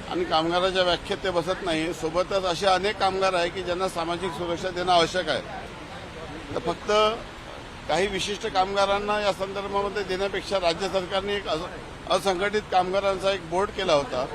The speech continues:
एक व्हर्च्युअल बोर्ड केला होता, त्याला सामाजिक सुरक्षा देणं हे सामाजिक सुरक्षा कोड दोन हजार वीस नुसार,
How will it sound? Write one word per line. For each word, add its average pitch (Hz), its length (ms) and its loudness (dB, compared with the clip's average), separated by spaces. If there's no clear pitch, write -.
एक 156 140 -6
व्हर्च्युअल 170 420 2
बोर्ड 196 220 2
केला 190 220 2
होता, 156 300 2
त्याला 170 280 2
सामाजिक 180 420 0
सुरक्षा 190 380 -2
देणं 180 320 2
हे 185 160 2
सामाजिक 185 460 2
सुरक्षा 185 520 0
कोड 202 200 4
दोन 175 380 0
हजार 190 260 4
वीस 196 220 0
नुसार, 196 380 4